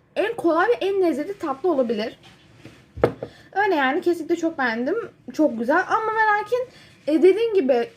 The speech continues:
siz malzemeleri biraz daha arttırabilirsiniz. Ben az malzemeyle yaptım. Çünkü ilk defa deneyeceğim için şimdi beğenmezsem boşu boşuna malzeme harcayacaktım. O yüzden az malzemeyle yaptım ama çok lezzetli olmuş. Ama hurma sevmeyenler için tavsiye etmem. Ama ben hurma severim.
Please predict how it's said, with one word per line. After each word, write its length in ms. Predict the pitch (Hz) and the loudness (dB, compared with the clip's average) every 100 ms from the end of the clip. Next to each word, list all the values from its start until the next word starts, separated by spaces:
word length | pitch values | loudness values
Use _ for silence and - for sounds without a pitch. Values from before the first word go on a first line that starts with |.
| 247 | -12
siz 220 | 254 370 | -2 2
malzemeleri 680 | 381 370 381 381 370 403 466 | 2 4 2 4 2 0 2
biraz 320 | 453 370 254 | 4 4 2
daha 140 | 277 | -2
arttırabilirsiniz. 720 | - 240 240 262 240 262 508 523 | -2 -6 -4 -6 -6 -6 -6 -2
Ben 240 | 453 349 | -2 0
az 140 | 381 311 | 0 2
malzemeyle 540 | 285 254 240 226 220 | 2 2 0 0 -2
yaptım. 240 | 214 - 466 | -4 -4 -8
Çünkü 340 | 339 349 359 - _ _ | -4 -2 -2 -4 _ _
ilk 200 | 320 320 | -2 2
defa 320 | 381 359 349 | 2 4 2
deneyeceğim 360 | 339 359 415 554 | 4 2 2 -2
için 140 | 359 | -4
şimdi 200 | 320 262 | -2 0
beğenmezsem 520 | 294 302 330 381 415 | 2 2 0 0 0
boşu 220 | 302 294 311 | 0 -2 -4
boşuna 240 | 311 320 | -4 -4
malzeme 360 | 311 294 269 285 | 0 0 0 0
harcayacaktım. 640 | 277 220 208 214 - 415 508 - - - - | 0 -2 -4 -6 -6 -12 -12 -16 -20 -20 -10
O 40 | 349 | -4
yüzden 200 | 381 392 | -2 2
az 180 | 392 311 | 2 2
malzemeyle 500 | 285 262 240 240 240 | 0 0 2 2 0
yaptım 300 | 240 349 381 | -2 -2 -4
ama 120 | 440 | -6
çok 360 | - 294 269 - | -4 0 0 0
lezzetli 340 | 233 233 220 214 | 2 2 2 0
olmuş. 240 | 214 - - - - - - | -2 -4 -8 -18 -20 -20 -4
Ama 160 | 330 370 | 4 4
hurma 400 | 269 349 359 453 - | 10 8 8 2 -4
sevmeyenler 640 | 494 508 508 370 302 277 277 | -4 -4 -2 -4 -4 -4 -8
için 180 | - 523 - _ _ _ - | -8 -12 -14 _ _ _ -4
tavsiye 420 | 359 254 359 302 | -2 0 0 0
etmem. 260 | 269 240 247 | -2 -6 -4
Ama 140 | 285 | 0
ben 220 | 277 269 | 0 2
hurma 160 | 269 277 | 0 0
severim. 340 | 294 240 208 | 2 0 0